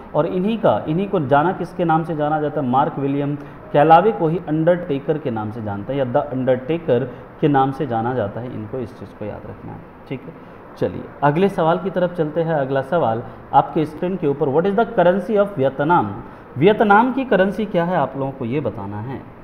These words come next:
"What is the currency of Vietnam?" रुपया, डोंग, बहत या पेसो?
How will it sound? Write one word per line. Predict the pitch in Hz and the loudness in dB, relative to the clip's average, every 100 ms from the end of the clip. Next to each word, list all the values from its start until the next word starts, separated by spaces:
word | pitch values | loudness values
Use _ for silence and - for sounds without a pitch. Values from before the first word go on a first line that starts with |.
| - - - - - - | -20 -20 -20 -20 -14 0
"What | 143 226 | 2 4
is | 214 | 4
the | 254 | 4
currency | 185 170 196 208 | 6 4 2 0
of | 208 175 | 0 2
Vietnam?" | 151 147 165 160 180 | 0 0 0 0 0
रुपया, | 135 151 - 214 113 110 - 113 | -2 0 4 4 4 0 -6 2
डोंग, | 175 165 143 170 - 113 | 4 4 2 -4 -4 0
बहत | 160 151 - | 0 0 -2
या | 123 143 104 104 - - - - - - - - - - - | 2 4 4 2 -4 -12 -18 -20 -20 -20 -20 -20 -20 -8 0
पेसो? | 185 185 - | 0 0 -6